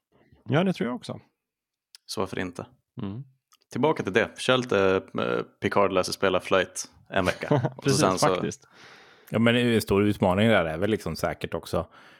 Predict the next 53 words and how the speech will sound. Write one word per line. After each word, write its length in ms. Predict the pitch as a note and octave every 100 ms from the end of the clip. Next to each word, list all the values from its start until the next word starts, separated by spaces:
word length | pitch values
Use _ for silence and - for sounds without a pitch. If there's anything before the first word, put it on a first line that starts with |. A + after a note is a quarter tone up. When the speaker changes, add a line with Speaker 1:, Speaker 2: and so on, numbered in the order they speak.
| _ -
Speaker 3:
när 200 | G#2 F2+
du 100 | F#2
ska 200 | - F#2+
komma 280 | G2+ F#2+
där 100 | G#2
och 100 | F2
skriva 360 | - G2+ F#2 F#2+
den 140 | A2
nya 340 | A#2 G2+ E2 E2+
Star 220 | - E2
Trek-serien. 520 | F2 E2 - E2 E2+
Du 80 | F2
vet 280 | E2 F2 -
inte 220 | A2 F#2
om 80 | E2+
den 120 | E2
kommer 180 | E2 E2
leva 280 | F2 E2 G2
en, 180 | F#2+ F2+
två, 200 | F2+ D#2
tre 200 | F2 E2+
eller 140 | E2
fyra 300 | - F2+ F2
säsonger 540 | - - F2 E2 F#2+
för 160 | F#2 F2
att 120 | D#2+
det 140 | E2 E2
är 80 |
Speaker 1:
Nej. 20 | D#2+
Speaker 3:
så 560 | D2+ F2+ E2 E2+ F#2 G#2+ A#2+ - -
helt 320 | G#2 G2 D3
slumpmässigt 880 | - G2+ G2 - G2 - - G#2 -
hur 60 | G2+
den 160 | F2
slår, 480 | - G#2 G2+ F#2 F2
alltså, 440 | F2 F#2 - F2 G2+
vid 240 | A2 F#2+
det 60 | E2
här 140 | E2
laget. 360 | E2+ D#2 D#2 - - - -
Speaker 2:
Mm. 180 | B2+ A2
Speaker 3:
Och 60 |
det 40 | F#2
är 20 |
slumpmässigt 580 | A2 F#2+ - E2+ F2 E2
vad 100 | D#2+
som 120 | F2
får 120 | F2
pengar 320 | F#2 F2 E2+
att 80 | E2+
fortsätta. 920 | A#2 G#2+ - A#2 - A#2+ A2 G2 G2 G2 G#2 A2+
Det 100 | G2+
finns... 460 | - G2+ F#2+ -